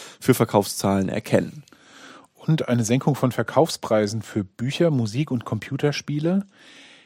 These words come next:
Speaker 2: hätten vermutlich keinen Effekt auf die Verkaufszahlen. Bei Filmen und Fernsehserien wäre das allerdings vermutlich so.
Speaker 1: Ja.
Speaker 2: Also wären die billiger, gäb's einen Effekt.
Speaker 1: Also das bedeutet, man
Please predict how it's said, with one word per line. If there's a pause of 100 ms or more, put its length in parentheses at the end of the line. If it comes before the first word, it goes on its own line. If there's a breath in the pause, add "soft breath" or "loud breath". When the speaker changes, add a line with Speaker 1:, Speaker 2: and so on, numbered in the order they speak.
(120)
Speaker 2:
hätten
vermutlich
keinen
Effekt
auf
die
Verkaufszahlen.
Bei
Filmen
und
Fernsehserien
wäre
das
allerdings
vermutlich
so. (560)
Speaker 1:
Ja. (160)
Speaker 2:
Also (200)
wären
die
billiger,
gäb's
einen
Effekt. (500)
Speaker 1:
Also
das
bedeutet, (920 soft breath)
man